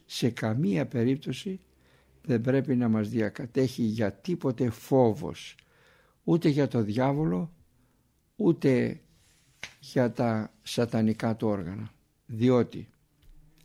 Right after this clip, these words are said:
ποτέ ο διάβολος δεν έχει άδεια από το Θεό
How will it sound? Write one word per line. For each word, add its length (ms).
ποτέ 640
ο 140
διάβολος 800
δεν 220
έχει 380
άδεια 520
από 220
το 180
Θεό 560